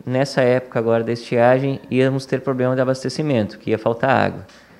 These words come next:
Estávamos pensando uma forma de conseguir implementar, aumentar esse, essa produção.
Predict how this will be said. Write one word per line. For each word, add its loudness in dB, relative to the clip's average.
Estávamos 4
pensando 0
uma 0
forma 0
de -10
conseguir -2
implementar, 0
aumentar 2
esse, -2
essa -4
produção. -4